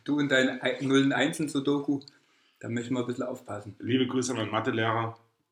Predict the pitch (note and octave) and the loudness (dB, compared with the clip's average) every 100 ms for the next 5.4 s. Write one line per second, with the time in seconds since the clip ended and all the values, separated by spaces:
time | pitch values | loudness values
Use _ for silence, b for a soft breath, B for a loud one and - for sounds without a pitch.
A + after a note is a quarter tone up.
0 | _ _ G2+ - F#2+ G2 G#2 G#2 F2+ G#2+ | _ _ -10 -6 -2 0 -2 -4 -8 -8
1 | G#2+ A#2+ A2+ A2+ A2 G#2+ - _ _ - | -6 -6 -4 -4 -2 -4 -10 _ _ -6
2 | F2+ - G2 G#2 B2+ A#2+ A#2 A2 A2+ A#2 | -6 -4 0 4 4 4 0 -2 0 2
3 | C4 C#4 b b b b b b b _ | 2 -2 b b b b b b b _
4 | F#2 G2 G#2+ G#2 G2 - G2 F#2 F2 E2+ | -8 -6 -6 -4 -4 -4 -4 -2 -2 -4
5 | - G#2+ C3 C3+ | -2 0 0 -2